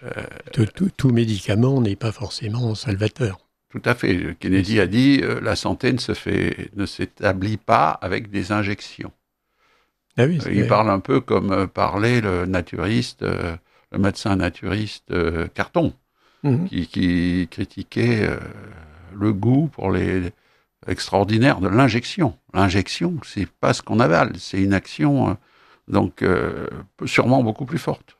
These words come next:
Speaker 2: Oui,
Speaker 1: Mais
Speaker 2: oui,
Speaker 1: en
Speaker 2: oui.
Speaker 1: réalité, c'est pas parce qu'on se soigne beaucoup que, qu'on,
Speaker 2: Qu'on
Speaker 1: qu'on
Speaker 2: est
Speaker 1: ne
Speaker 2: forcément en
Speaker 1: manque.
Speaker 2: meilleure santé. Il y a
Speaker 1: Voilà.
Speaker 2: pas, il y a pas, évidemment, c'est pas aussi simple que ça.
Speaker 1: Et puis, il y a, il y a la, il y a trop génie, et cetera. Donc voilà les grandes causes.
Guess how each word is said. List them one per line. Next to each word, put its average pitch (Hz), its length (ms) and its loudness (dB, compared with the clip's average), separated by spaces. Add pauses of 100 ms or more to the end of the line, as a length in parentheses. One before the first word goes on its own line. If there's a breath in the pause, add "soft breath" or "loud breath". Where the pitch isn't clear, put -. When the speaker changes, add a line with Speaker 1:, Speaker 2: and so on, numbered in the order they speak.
Speaker 2:
Oui, 156 60 2
Speaker 1:
Mais 127 260 4
Speaker 2:
oui, 110 80 2
Speaker 1:
en 117 80 4
Speaker 2:
oui. 101 60 2
Speaker 1:
réalité, 151 580 2 (880 soft breath)
c'est - 120 -4
pas 120 120 4
parce 107 200 0
qu'on 110 160 -10
se 95 440 0
soigne 101 280 0
beaucoup 139 520 0
que, - 80 -20 (1300)
qu'on, 101 240 2
Speaker 2:
Qu'on 101 480 0
Speaker 1:
qu'on 120 40 6
Speaker 2:
est 123 40 6
Speaker 1:
ne 120 60 2
Speaker 2:
forcément 131 520 0
en - 40 2
Speaker 1:
manque. 113 80 4
Speaker 2:
meilleure 113 180 2
santé. 131 400 0
Il 131 40 -8
y 110 40 4
a 104 40 4
Speaker 1:
Voilà. 98 180 6
Speaker 2:
pas, 107 60 0
il 110 120 -6
y 104 40 -6
a 104 40 -6
pas, 110 140 -4
évidemment, 107 520 0
c'est - 160 -2
pas 117 140 0
aussi - 240 -4
simple 110 220 -4
que 104 120 -8
ça. - 140 -6
Speaker 1:
Et 90 140 4
puis, 110 320 2
il 101 60 0
y 95 80 0
a, 90 60 4
il 95 80 4
y 92 80 4
a 87 60 4
la, 90 140 2
il 98 140 -4
y 92 80 2
a 87 80 2
trop - 200 -8
génie, 101 220 -4
et 90 80 -6
cetera. 80 340 -2
Donc 139 180 4
voilà 165 280 4
les 143 100 0
grandes 113 300 -2
causes. 92 420 2